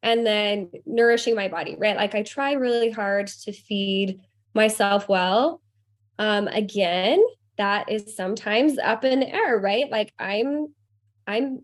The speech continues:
a busy mom too. And I totally get that sometimes it's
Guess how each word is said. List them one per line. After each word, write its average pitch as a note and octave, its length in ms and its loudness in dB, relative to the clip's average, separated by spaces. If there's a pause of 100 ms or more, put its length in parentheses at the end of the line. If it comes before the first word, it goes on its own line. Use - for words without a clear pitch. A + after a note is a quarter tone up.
a A#3 80 -2
busy C#4+ 460 0
mom D4 200 2
too. E4+ 260 0
And A3+ 120 6
I G#3 80 4
totally F#4+ 720 0
get D4 380 2
that G#3 300 0 (220)
sometimes A#3+ 800 -2 (400)
it's - 220 0